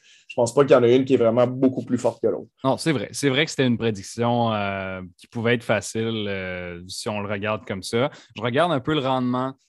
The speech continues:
Speaker 2: euh, des, euh, joueurs dans la finale. Chez les Celtics, il y a cinq, euh, joueurs qui, qui, qui dépassent la dizaine de points par match. Donc, euh, généralement, c'est un indicatif que, que, que, qu'il y a une certaine contribution de leur part.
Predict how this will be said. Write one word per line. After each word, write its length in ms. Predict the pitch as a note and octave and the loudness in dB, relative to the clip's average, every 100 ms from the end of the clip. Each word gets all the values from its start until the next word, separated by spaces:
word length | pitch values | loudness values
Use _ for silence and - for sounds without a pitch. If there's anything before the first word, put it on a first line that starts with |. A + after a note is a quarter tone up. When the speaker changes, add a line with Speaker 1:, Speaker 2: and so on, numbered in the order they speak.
| _ | _
Speaker 2:
euh, 140 | G#2+ G2+ | -4 -4
des, 400 | A2 A#2 A2+ - | -2 -2 -2 -4
euh, 160 | G#2+ G2+ | -6 -6
joueurs 480 | G#2 A2 A2+ A#2 | -4 -2 0 0
dans 180 | G#2 G#2 | -2 -4
la 120 | G#2 | -4
finale. 800 | G2 - A#2 A2 A#2 C3 B2 G#2+ | -8 -6 -4 0 2 2 0 -6
Chez 180 | G2 - | -10 -6
les 140 | A#2 A2+ | -6 -4
Celtics, 500 | B2 A#2 A#2+ D3+ - - | -2 -2 -2 -4 -4 -6
il 80 | A2+ | -2
y 20 | |
a 80 | A2+ | -2
cinq, 480 | - C3+ C3+ C3 A#2+ | -2 -2 0 -2 -2
euh, 160 | A2 | -2
joueurs 300 | G#2 A2+ B2+ B2 | -2 -2 -2 -4
qui, 320 | - G#2+ G2 | -10 -8 -8
qui, 300 | - G#2+ G2 | -10 -10 -10
qui 140 | - G2 | -10 -8
dépassent 580 | G#2 - A2+ A#2 A#2 | -6 -2 0 0 -2
la 120 | A2 F#2+ | -6 -8
dizaine 380 | F#2+ G#2+ A2 | -8 -6 -2
de 100 | G#2+ | -4
points 320 | G2 - A2 A2 | -6 -6 -4 -2
par 240 | G#2+ F#2+ | -4 -4
match. 400 | F#2+ G2+ A#2 - | -6 -6 -6 -8
Donc, 240 | G#2 G2+ - _ _ _ - | -8 -10 -14 _ _ _ -14
euh, 140 | F#2+ - - | -12 -12 -14
généralement, 460 | G2+ F#2+ F#2 G2+ | -12 -8 -6 -6
c'est 140 | G#2+ G#2 | -6 -8
un 80 | G2+ | -8
indicatif 640 | F#2+ E2 G2+ F#2 A2 - | -10 -10 -10 -8 -8 -8
que, 240 | G#2+ G2 | -6 -6
que, 200 | F#2 G2+ | -6 -10
que, 60 | F#2 | -12
qu'il 140 | G2 | -10
y 280 | F#2 F#2 - | -10 -10 -12
a 20 | |
une 60 | F#2+ | -12
certaine 400 | - - A#2 G#2+ | -12 -8 -4 -4
contribution 640 | A2+ G#2+ A2 F2+ - A#2 | -4 -6 -8 -12 -8 -6
de 80 | A2+ | -6
leur 180 | G2 - | -6 -4
part. 360 | G#2+ B2 C#3 | 0 0 0